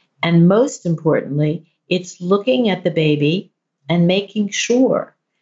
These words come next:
that the things we're doing with him, he really likes. So if he really loves flowers, well, we're gonna do more flowers.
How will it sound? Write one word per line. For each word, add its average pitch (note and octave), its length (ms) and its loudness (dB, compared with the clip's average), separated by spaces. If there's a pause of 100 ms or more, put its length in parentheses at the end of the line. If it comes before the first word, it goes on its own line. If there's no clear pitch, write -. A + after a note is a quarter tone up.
(180)
that F3+ 180 -2
the F3+ 100 0
things G3+ 640 0
we're G#3+ 140 4
doing G#3+ 400 2
with E3+ 220 0
him, D#3 420 2 (140)
he G#3+ 240 2
really D3 400 2
likes. C#3+ 600 -2 (680)
So E3+ 420 -2 (460)
if G3 160 -2
he F#3 280 -2
really F3+ 340 2
loves E3+ 400 -2
flowers, F#3 880 -2 (560)
well, G3+ 200 2
we're F3 160 0
gonna F#3+ 200 2
do G3 160 2
more G#3 220 2
flowers. - 680 -6